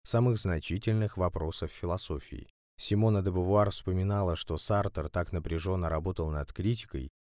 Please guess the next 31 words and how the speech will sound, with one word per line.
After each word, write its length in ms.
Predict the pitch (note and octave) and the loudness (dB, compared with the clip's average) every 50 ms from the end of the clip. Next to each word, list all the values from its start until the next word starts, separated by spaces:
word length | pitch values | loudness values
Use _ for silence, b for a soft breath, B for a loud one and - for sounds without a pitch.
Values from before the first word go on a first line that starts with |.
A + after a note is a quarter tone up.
| _ _ | _ _
что 160 | - - - | -8 -4 0
был 160 | E2 F2+ E2+ | 2 2 2
вынужден 460 | D#2+ F2 G2+ G2+ F#2 F2 E2+ F#2 F2 - | 4 4 4 2 2 2 0 -2 -2 -2
постоянно 540 | - E2+ - - E2+ E2 E2+ F2 F#2 F2+ | -2 -2 -2 -2 0 0 0 0 0 0
прибегать 500 | - E2 D#2 D2 C#2+ D2 D#2 E2 G2+ - | -2 -2 -2 -2 -4 -2 0 0 -2 0
к 60 | - G2+ | 0 -2
искусственным 640 | F2+ - - - D#2+ D2+ - - E2 E2+ E2+ E2+ | -2 -2 -4 -4 -6 -6 -4 -4 -2 -2 -2 -2
стимуляторам, 720 | - - - F2 F#2+ G#2+ A2 A2 G#2+ - - C#2 C2+ C2 C2 _ _ _ _ _ _ - | -4 -2 -2 -2 0 2 2 0 0 -2 -4 -6 -6 -6 -8 _ _ _ _ _ _ -4
не 120 | F2+ F2+ | -4 0
только 380 | - - D3+ D3+ - - - A2 | 4 4 4 4 4 0 -2 -2
кофе, 560 | - G2+ G2 F2 E2 - - - D2+ C#2+ C#2+ | 2 2 2 2 2 0 -4 -4 -2 -2 -2
виски 340 | D#2 E2 E2 - - - C#2+ | -2 -2 -4 -4 -4 -6 -6
и 60 | D2 | -6
табаку, 520 | - E2 D#2+ F2+ F2 - - B1 A#1+ - b b b b b | -4 -2 -2 -2 -2 -4 -6 -8 -8 -10 b b b b b
но 180 | F#2+ G2+ A#2 | 0 2 2
и 40 | A#2+ | 4
наркотикам. 720 | A#2 A2+ A2 A2 - G#2+ G2+ F#2+ - - - - - - - _ _ _ _ _ _ - | 4 2 0 0 0 -2 -2 -2 -4 -8 -12 -14 -16 -18 -20 _ _ _ _ _ _ 0
По 60 | F2+ | 2
его 280 | F#2+ F#2+ F#2 F#2 F2+ F2+ | 4 4 4 4 2 2
словам, 500 | - - F2+ F#2 F#2+ G#2+ A2 G#2+ F#2 D#2+ | 0 0 2 2 4 4 4 2 2 0
с 100 | - - | -4 -4
транквилизаторами 1000 | - F2 F2+ E2+ - E2+ E2 D#2+ D#2+ F#2 A2+ A2+ A2+ G#2+ F2+ F2 D#2+ D#2 D2+ - | -4 -4 -2 -2 -2 -2 -2 -2 0 2 2 2 2 2 0 0 0 -2 -2 -4
он 320 | - F#2 G2 G2+ G2 F#2+ - b b b b | -2 -2 0 0 -2 -2 -6 b b b b
соображал 680 | - - G2 F#2 E2+ E2 F2 E2 E2 - G#2 G#2+ G#2 F2+ | -4 0 2 2 4 4 2 0 0 0 2 0 0 0
в 120 | - - | -2 -6
три 280 | - - D#2+ F#2 G#2 G#2+ | -6 -4 0 2 2 2
раза 300 | G#2+ G#2+ G#2+ G2 G2+ F#2+ | 4 2 2 2 0 -2
быстрее, 500 | F2 F2+ - - - E2+ E2+ F2 F2+ F#2 | -2 -2 -4 -2 -2 0 2 2 2 0
чем 240 | - - F#2 F#2 | 0 -2 -2 -2
без 220 | F#2 G2 G2+ G#2+ A2 | 0 0 0 0 0
них. 340 | G#2+ G2+ E2+ C#2+ - - | 0 0 -2 -4 -8 -14